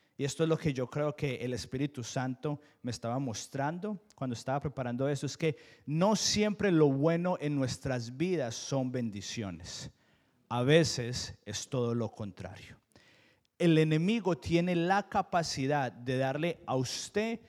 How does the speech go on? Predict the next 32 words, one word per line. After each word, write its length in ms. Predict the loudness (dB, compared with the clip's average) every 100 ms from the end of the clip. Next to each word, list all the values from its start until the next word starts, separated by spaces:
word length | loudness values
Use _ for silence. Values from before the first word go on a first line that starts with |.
| _
lo 160 | -2 -2
que 100 | -2
usted 240 | -4 -2
más 340 | 2 4 4 4
desea 540 | 0 2 0 -2 -6 -12 _ -6
y 80 |
usted 200 | -4 0
no 120 | 0 2
tiene 320 | 2 4 6
ni 140 | 6
la 140 | 4 4
más 300 | 2 2 2
mínima 460 | 2 4 2 2
idea 420 | 0 2 2 0
que 220 | -2 -2 -2
es 120 | 0
del 220 | 0 0
diablo 500 | 0 0 0 -4 -6 _ _
y 120 | -4
no 180 | -2 -2
Dios 380 | -2 -2 -2 -6
que 100 | -12
se 180 | -10 -12
lo 80 |
está 300 | -12 -8 -8
dando. 440 | -6 -8 -12 -16 -16 _ _ _
El 140 | -4
segundo 580 | 0 2 6 6 8 4
capítulo 640 | 4 2 0 4 6 6 4
de 260 | 0 2 2
este 300 | 0 2 2
libro 540 | 6 4 4 2 -2